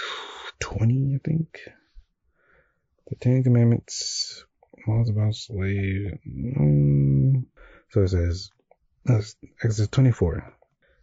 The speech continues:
Uh, he says to the, I'm not gonna read the whole thing, but basically he s-, tells Moses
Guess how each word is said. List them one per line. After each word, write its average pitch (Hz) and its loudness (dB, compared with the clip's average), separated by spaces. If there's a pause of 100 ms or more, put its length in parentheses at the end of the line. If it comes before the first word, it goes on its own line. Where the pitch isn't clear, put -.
(120)
Uh, 104 4
he 110 2
says 165 4
to 175 4
the, 165 6 (300)
I'm 143 4
not 151 4
gonna 101 4
read 95 2
the 92 -2
whole 85 2
thing, - -10 (260)
but 98 -2
basically 110 4
he 101 0
s-, - -10
tells 135 6
Moses 104 2